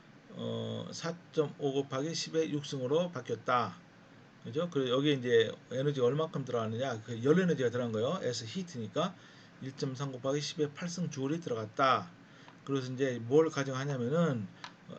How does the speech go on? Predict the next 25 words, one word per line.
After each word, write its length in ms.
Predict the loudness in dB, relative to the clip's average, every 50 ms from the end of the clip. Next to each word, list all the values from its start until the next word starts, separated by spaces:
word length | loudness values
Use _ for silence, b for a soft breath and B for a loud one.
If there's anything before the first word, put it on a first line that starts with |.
| -16 -10
이게 160 | -8 -8 -6
풍선이 720 | -2 0 0 2 2 2 0 0 0 0 0 0 -2 -4 -8
이제 280 | -8 -6 -4 -4 -4 -4
팽창을 400 | -4 -6 -6 -4 -4 -4 -4 -4
하는데 480 | -6 -6 -6 -4 0 0 2 0 0 -2 B B B B B B -20 -20 -20 -16 -14
뭐 240 | -12 -12 -12 -12 -10
팽창을 340 | -8 -6 -4 -2 0 2 2
하면은 320 | 2 2 2 0 -2 -2
이게 180 | 0 2 2 2
이제 200 | 2 2 -2 0
대기압이 440 | 4 4 6 8 8 6 6 6 2
있으니까 540 | -2 -2 -6 -6 -2 0 0 0 0 -2 -6
보통 380 | -8 -10 -6 -4 -4 -4 -4 -6 B B B B -2
대기압에 520 | 2 2 4 6 6 6 6 6 2 0
이제 300 | 0 2 4 4 4 4 B B B B B -10
이 220 | -6 -4 -4 -4 -2
저 120 | -2 -2
상대적으로 580 | -2 0 2 6 6 6 6 6 2 2 0 -2
팽창을 340 | -2 -2 -2 0 0 0 2
해야 60 | 2
될 100 | 2 2
거 80 | 2
아니에요? 220 | 0 0 0 -2 -2
대기압을 440 | -2 -4 -2 0 0 -2 -2 -2 -4 -4
이기고, 520 | -4 -4 -2 -2 2 4 4 4 4 0